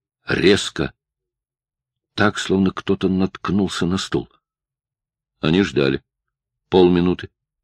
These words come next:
Минуту. Ничего. "Давай", — сказал Сэм. "Двинулись. Подожди еще минуту". Пока Пол произносил эти слова, сильный порыв ветра ударил в восточную стену церкви,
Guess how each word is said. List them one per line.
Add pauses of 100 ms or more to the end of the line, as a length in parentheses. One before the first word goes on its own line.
(320)
Минуту. (1000)
Ничего. (1080)
"Давай", — (260)
сказал
Сэм. (400)
"Двинулись. (520)
Подожди
еще
минуту". (840)
Пока
Пол
произносил
эти
слова,
сильный
порыв
ветра
ударил
в
восточную
стену
церкви,